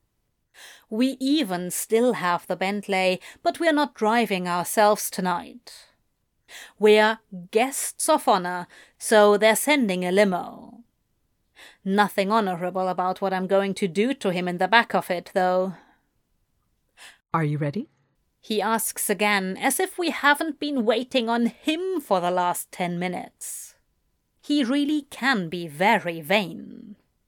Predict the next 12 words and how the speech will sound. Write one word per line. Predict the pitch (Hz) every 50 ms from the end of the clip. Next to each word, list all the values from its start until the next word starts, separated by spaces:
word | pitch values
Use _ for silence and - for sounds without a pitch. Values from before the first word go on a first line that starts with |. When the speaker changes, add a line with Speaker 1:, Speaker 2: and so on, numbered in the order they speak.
| _ _ _ _ _ _ _ _ _
Speaker 1:
Yes. | - 196 190 202 233 233 226 226 220 208 - - - - - - - - - - - - _ _ _ _ _ _ _ _ _ _ _ _ - 151
Speaker 2:
Don't | - 185 208 277 403 440 - - _ _ -
yes | 190 175 160 165 190 240 - - - - - - -
me. | - - - - - _ _ _ _ _ _ _ _ _ _ _ _ _ - - - - - - _ _
Speaker 1:
I'm | 240 233 220 214 208 196 190
very | 170 143 165 202 226 254 254 240 277 294 277
sorry, | 247 - - - 208 202 180 160 160 160 156 160 - _ -
darling. | 196 175 175 180 180 160 156 156 156 156 160 156 - _ _ _
"Please | - - 190 214 214 202 - -
take | - 214 208 202 -
your | 247 254
time. | 254 - 190 165 147 143 143 143 147